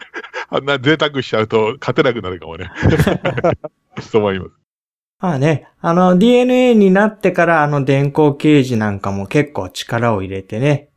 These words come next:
Speaker 2: えー、ハマスタはやってるような気もするので、ま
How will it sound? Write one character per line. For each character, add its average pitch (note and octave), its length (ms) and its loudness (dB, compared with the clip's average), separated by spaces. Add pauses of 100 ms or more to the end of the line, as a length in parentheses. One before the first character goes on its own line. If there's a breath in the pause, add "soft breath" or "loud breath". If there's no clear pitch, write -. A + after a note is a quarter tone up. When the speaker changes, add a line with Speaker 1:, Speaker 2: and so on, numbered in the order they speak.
Speaker 2:
え C#3 40 -12
ー、 F#2+ 120 -14
ハ G2+ 120 -10
マ G#2 160 -8
ス - 80 -18
タ G2 100 -6
は F#2+ 100 -4
や F#2+ 120 -6
っ - 100 -14
て - 160 -4
る A2+ 80 -2
よ A#2 120 2
う - 20 -2
な G2 100 -4
気 G#2 140 -8
も A2+ 140 -2
す C3+ 120 -2
る C#3 100 4
の B2+ 140 4
で、 G2 220 -4 (400 soft breath)
ま G#2 340 -6